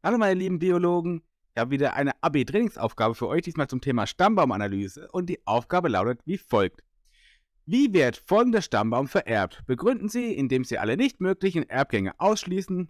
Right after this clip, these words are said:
Victoria heiratet einen phänotypisch gesunden Mann namens Niklas. Mit welcher Wahrscheinlichkeit sind aus dieser Ehe gesunde Kinder zu erwarten? Begründen Sie mittels Erbschemata. Okay, klassische Stammbaumanalyse.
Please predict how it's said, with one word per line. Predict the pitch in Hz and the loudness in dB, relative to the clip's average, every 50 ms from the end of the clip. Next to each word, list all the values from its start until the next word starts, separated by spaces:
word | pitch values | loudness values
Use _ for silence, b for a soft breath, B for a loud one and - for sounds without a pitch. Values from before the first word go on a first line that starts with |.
| _ _ | _ _
Victoria | - 117 110 - - 180 180 196 185 202 196 190 180 170 151 | -4 -4 -4 0 2 2 4 4 2 0 0 0 0 -2 0
heiratet | 143 135 135 135 127 127 123 113 - | 2 2 0 2 2 0 0 0 -2
einen | - 92 92 - | -4 -6 -6 0
phänotypisch | - 196 - 233 214 - - 196 185 - - 185 175 - - - | 0 2 2 2 -2 -2 -2 -4 -4 0 0 0 0 -2 -4 -10
gesunden | - 98 - - 160 165 - - 127 113 | -10 -6 0 0 0 0 0 -4 -4 0
Mann | 101 95 110 120 | 0 2 2 2
namens | 107 92 80 80 80 - - | 2 2 0 -2 -4 -4 -4
Niklas. | 196 220 - - 202 196 196 - b b b b b b - | -4 -4 0 0 0 0 0 -2 b b b b b b -10
Mit | 143 147 | -6 -2
welcher | 175 220 240 233 214 180 | 0 0 0 0 0 -2
Wahrscheinlichkeit | 156 127 - 131 117 139 151 170 175 - - 160 156 147 151 156 156 - | -2 -2 0 0 0 2 0 0 -4 -4 -2 2 2 4 4 2 -2 -6
sind | - - - 165 180 180 165 - | -14 -6 -2 -2 -2 -2 -2 -4
aus | - 101 101 - | -4 -4 -4 -2
dieser | - 214 202 220 185 - | -4 -2 0 0 -2 0
Ehe | 123 135 135 117 | 0 0 0 0
gesunde | 120 117 - 156 151 147 131 | -2 -4 -4 -2 -2 -2 -4
Kinder | - - 143 139 143 151 147 | -2 -4 -4 -2 -2 -2 -2
zu | - - 175 | -2 -2 0
erwarten? | 165 156 151 156 151 151 151 - - 127 101 | 0 2 2 2 2 2 0 -2 -8 -10 -10
Begründen | 107 98 143 202 214 - 185 196 | -8 -2 0 0 0 0 -2 -6
Sie | 170 190 208 196 | -2 0 -2 -2
mittels | 165 110 98 117 110 - 143 147 - - _ _ _ | -2 -2 -4 -4 -2 -2 -4 -4 -4 -10 _ _ _
Erbschemata. | 117 131 131 - - 139 127 117 104 95 - - 92 85 76 - - _ _ _ _ _ _ _ _ | 0 0 0 0 0 0 2 2 2 0 -2 -2 -2 -2 -2 -4 -8 _ _ _ _ _ _ _ _
Okay, | 202 202 - 139 107 90 | -6 0 0 0 0 2
klassische | - 175 180 - 123 110 123 | 0 -2 -2 -2 -4 -8 -4
Stammbaumanalyse. | - - 196 220 226 226 190 180 196 196 190 196 202 208 196 - 208 202 196 | 0 2 2 2 2 0 0 0 0 0 -2 -2 -2 -4 -2 -2 -4 -4 -4